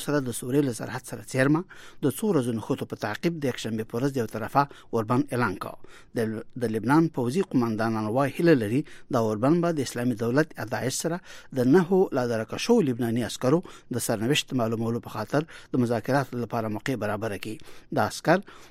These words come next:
چې د دوه زره څوارلسم میلادي کال د اګست په میاشت کې ورک شوي، ګمان کېږي چې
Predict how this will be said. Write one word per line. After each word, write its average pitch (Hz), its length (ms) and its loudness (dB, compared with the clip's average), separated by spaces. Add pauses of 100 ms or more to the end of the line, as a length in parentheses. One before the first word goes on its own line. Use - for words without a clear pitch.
چې - 80 2 (120)
د 110 160 2
دوه 139 160 2
زره 139 180 -2
څوارلسم 127 500 2
میلادي 120 380 2
کال 147 220 2
د 113 120 -2
اګست 123 240 -4
په 113 120 0
میاشت - 180 -4
کې 143 60 -2
ورک 110 240 -4
شوي، 170 200 2 (380)
ګمان 165 220 8
کېږي 120 260 0
چې 127 60 -2